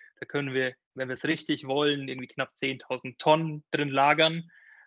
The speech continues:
Ähm, das Ziel muss ja aber auch dann schon wieder sein, Dünger im Herbst einzulagern. Maschinen sollten über Winter gern in, unter Dach stehen.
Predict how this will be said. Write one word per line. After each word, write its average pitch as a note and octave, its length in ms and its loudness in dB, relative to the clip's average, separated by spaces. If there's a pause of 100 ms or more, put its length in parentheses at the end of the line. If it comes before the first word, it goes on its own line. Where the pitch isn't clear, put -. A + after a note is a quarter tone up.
(100)
Ähm, C3 640 -2
das - 200 -12
Ziel D3 180 6
muss D3 180 2
ja C3+ 60 6
aber C3 140 4
auch C3 100 2
dann C3 140 -2
schon C3 80 -2
wieder B2+ 160 2
sein, B2+ 340 0
Dünger E3+ 360 6
im D3 120 -2
Herbst D3+ 400 0
einzulagern. C3+ 1000 0
Maschinen C#3+ 520 -2
sollten C#3 400 -4
über C3 200 -2
Winter C#3+ 300 -2
gern C3+ 320 2
in, C#3 160 -14 (220)
unter C3 160 -4
Dach C3+ 240 0
stehen. C3+ 440 -2